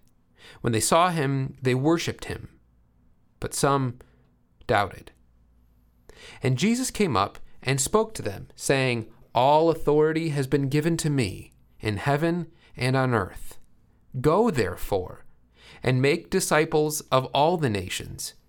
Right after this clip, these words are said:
baptizing them in the name of the Father and the Son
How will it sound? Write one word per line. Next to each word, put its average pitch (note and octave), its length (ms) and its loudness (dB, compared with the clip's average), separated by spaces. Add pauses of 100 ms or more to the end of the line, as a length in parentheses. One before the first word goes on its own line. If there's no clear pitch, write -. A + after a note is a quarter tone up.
(260)
baptizing D#3 680 2
them D3+ 280 2
in D3 120 2
the D3 60 4
name D3 420 2
of C#3+ 100 -4
the C3 100 -2
Father D3 640 2 (720)
and - 120 -6
the - 60 -10
Son E3+ 540 0